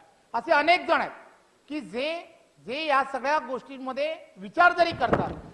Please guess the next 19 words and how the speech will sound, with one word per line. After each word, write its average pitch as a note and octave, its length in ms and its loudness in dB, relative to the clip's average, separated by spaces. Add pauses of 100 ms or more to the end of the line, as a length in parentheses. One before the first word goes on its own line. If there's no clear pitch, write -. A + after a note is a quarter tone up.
(260)
हे D4 100 2
मध्यंतरीच्या D4+ 680 2
काळामध्ये D4 500 2
तिकडचे C#4 420 -4
असणारे C#4+ 500 -2 (340)
पोलीस C4+ 320 -4
निरीक्षक C#4+ 380 -4 (180)
पालघरमधले, C#4 640 -2 (400)
त्यांनी C4+ 220 0
यांच्यावरती D4 520 2
कारवाई D4 380 4
करण्याचा D4 440 0
विचार C4+ 300 -2
केला C4+ 240 0
होता, C4+ 320 0 (480)
परंतु D#4 560 4 (380)
त्यांना C#4 380 4
असणारं D#4 540 2 (340)
जे C4+ 200 0